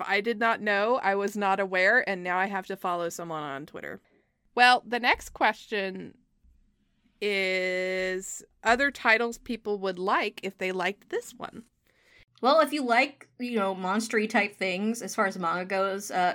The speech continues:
Speaker 2: Coyote is, is a good start. It's the first one I thought of, if, if manga's more of your jam.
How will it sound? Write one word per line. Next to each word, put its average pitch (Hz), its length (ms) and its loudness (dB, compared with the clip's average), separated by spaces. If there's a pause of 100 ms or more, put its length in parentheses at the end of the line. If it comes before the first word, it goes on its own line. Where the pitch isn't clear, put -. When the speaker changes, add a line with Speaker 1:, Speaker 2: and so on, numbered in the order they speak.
Speaker 2:
Coyote 214 640 4 (120)
is, 190 260 -6
is 190 200 -6
a 185 60 -8
good 180 180 -8
start. 170 460 -6 (640)
It's - 100 -18
the 220 60 -6
first 214 200 -2
one 196 100 -2
I 175 80 -2
thought 185 260 0
of, 180 280 -2
if, 180 240 -12
if 190 200 -10
manga's 180 380 -4
more 185 180 -4
of 190 100 -8
your 185 100 -6
jam. 190 500 -4